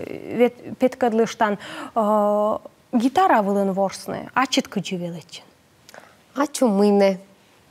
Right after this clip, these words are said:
Speaker 2: Гортен, YouTube вылын.
Speaker 1: Ага. Кыс ян кыс тавас артмас?
Speaker 2: Артмас. Вся же главное верить на. И мет в тебя верить.
Speaker 1: Мгм.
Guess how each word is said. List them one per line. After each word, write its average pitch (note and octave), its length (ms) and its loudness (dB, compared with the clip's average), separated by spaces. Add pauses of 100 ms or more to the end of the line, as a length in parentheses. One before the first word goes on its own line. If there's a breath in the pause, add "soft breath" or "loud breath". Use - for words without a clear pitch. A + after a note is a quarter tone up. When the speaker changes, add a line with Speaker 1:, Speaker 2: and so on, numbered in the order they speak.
(540 soft breath)
Speaker 2:
Гортен, D#4 600 2
YouTube C4+ 320 -2
вылын. D#4 260 4 (340)
Speaker 1:
Ага. A#3 600 0 (380 loud breath)
Кыс F4 220 2
ян F4 220 4
кыс F4 140 2
тавас G4 380 4
артмас? F#3 500 0 (640 loud breath)
Speaker 2:
Артмас. C4+ 580 -2 (720)
Вся D4 320 2
же C4+ 100 2
главное A#3+ 320 4
верить A#3+ 300 2
на. G3 100 -4 (260)
И A3+ 80 2
мет A3+ 200 4
в - 60 -20
тебя G3 280 0
верить. F3 380 -8 (240)
Speaker 1:
Мгм. A3+ 600 -2